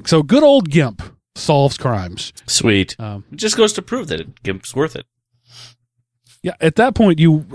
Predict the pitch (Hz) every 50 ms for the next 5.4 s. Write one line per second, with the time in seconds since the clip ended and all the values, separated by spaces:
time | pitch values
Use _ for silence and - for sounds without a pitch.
0 | 123 117 - - 143 139 - - 185 196 170 160 160 143 - 143 139 143 143 135
1 | 135 143 151 165 139 - 143 135 135 131 - - 127 143 131 139 127 123 123 117
2 | 113 117 117 117 117 104 87 - - - - - - - _ _ _ _ _ _
3 | _ - 113 101 98 95 95 98 - - - _ - - 110 98 _ _ _ -
4 | - 147 147 - - - - - - - - - - - 190 - - _ _ -
5 | - _ - 240 233 - - -